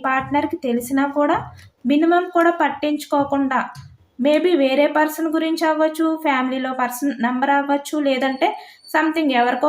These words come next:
ఒకరికి భయపడి మీ నుంచి అయితే move on అయిపోయారు మీ పార్ట్నర్ అయితే, "నేను బ్యాలెన్స్ చేసుకోలేను ఈ రిలేషన్‌ని" అని చెప్పి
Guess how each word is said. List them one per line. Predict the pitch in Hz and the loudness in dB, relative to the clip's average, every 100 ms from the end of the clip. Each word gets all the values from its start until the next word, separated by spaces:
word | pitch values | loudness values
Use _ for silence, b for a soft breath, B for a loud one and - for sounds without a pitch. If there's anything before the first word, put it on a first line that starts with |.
| 302 | 2
ఒకరికి | 285 285 277 | 2 0 0
భయపడి | 233 226 240 254 | 0 0 -2 -2
మీ | 349 320 | 0 0
నుంచి | 294 294 294 | 0 -2 -2
అయితే | 277 294 | -2 0
move | 277 254 254 | 0 0 -2
on | 262 | -2
అయిపోయారు | 247 233 233 226 226 277 | -2 -4 -2 -2 -2 -2
మీ | 285 247 | -2 -2
పార్ట్నర్ | 240 226 226 233 240 | -2 -4 -2 -4 -4
అయితే, | 226 254 | -6 -6
"నేను | 339 311 269 | -4 -2 0
బ్యాలెన్స్ | 233 226 233 247 | 2 2 0 -2
చేసుకోలేను | 240 233 - 233 226 240 349 | -6 -8 -6 -4 -2 -2 -2
ఈ | 330 | -2
రిలేషన్‌ని" | 277 233 220 226 233 226 208 - b b | 0 -2 -2 -6 -2 -2 -2 -8 b b
అని | - 240 | -4 -4
చెప్పి | 247 233 - | -4 -10 -4